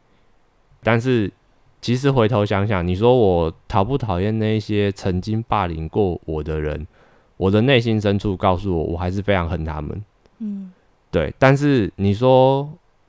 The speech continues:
Speaker 1: 用理性的层面思考，我感不感谢他们？其实我还蛮感谢他们的，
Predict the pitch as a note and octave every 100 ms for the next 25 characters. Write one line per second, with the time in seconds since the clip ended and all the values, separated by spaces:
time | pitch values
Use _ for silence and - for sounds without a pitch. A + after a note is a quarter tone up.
0 | _ _ D3 C3+ B2 F#2 E2 B2 G#2+ G2
1 | - E2 G2 F#2+ - E2+ - D2+ - G2
2 | G#2 F2 F2+ G2+ E2 D#2+ F2+ E2+ E2 D#2+
3 | E2+ A2 B2 F#2 D#2+ E2 E2+ D#2+ D#2 D#2+
4 | D#2 D#2+ D#2 -